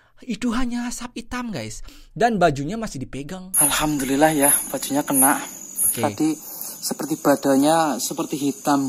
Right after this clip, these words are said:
Speaker 2: gitu. Tapi nggak tahu, saya juga kurang jelas tadi. Ini gatal banget ini, Bro. Dianya
Speaker 1: Oke.
Speaker 2: sudah kabur, Bro.
Speaker 1: Ya, bajunya?
Speaker 2: Ini mudah-mudahan teman-teman semua terhibur, ya,
Speaker 1: Bajunya
Speaker 2: dengan
Speaker 1: mana?
Speaker 2: video ini.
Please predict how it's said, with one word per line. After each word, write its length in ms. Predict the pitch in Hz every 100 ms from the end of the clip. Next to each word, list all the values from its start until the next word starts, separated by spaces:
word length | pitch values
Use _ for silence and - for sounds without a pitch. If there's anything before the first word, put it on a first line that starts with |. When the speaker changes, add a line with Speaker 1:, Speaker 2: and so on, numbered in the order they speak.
| 120
Speaker 2:
gitu. 480 | 135 123 - 143 175 - - - - - - -
Tapi 140 | - 156
nggak 160 | 139 120
tahu, 240 | 135 151
saya 160 | 151 147
juga 480 | - - 131 127 - - - -
kurang 240 | - 147 135
jelas 240 | 135 151
tadi. 320 | - 135 151 160 - - - - - - - - - -
Ini 80 | 139
gatal 320 | 139 151 139
banget 320 | 131 160 175
ini, 80 | 160
Bro. 240 | - 190 - - - - - - - - - - -
Dianya 160 | 156 147
Speaker 1:
Oke. 80 | 160
Speaker 2:
sudah 240 | - 156
kabur, 480 | 151 156 147 151 170
Bro. 240 | 180 160 120 - - -
Speaker 1:
Ya, 160 | - 127 - -
bajunya? 480 | 139 147 147 180 220 -
Speaker 2:
Ini 240 | 135 127
mudah-mudahan 720 | 135 131 135 139 135 131 135 127
teman-teman 400 | 139 131 135 127
semua 260 | 135 135 131
terhibur, 560 | 135 127 117 - 131
ya, 240 | 131 123 123 - - - 147
Speaker 1:
Bajunya 320 | 185 175 220
Speaker 2:
dengan 160 | 285 254
Speaker 1:
mana? 80 |
Speaker 2:
video 160 | 262 247
ini. 320 | 262 247 233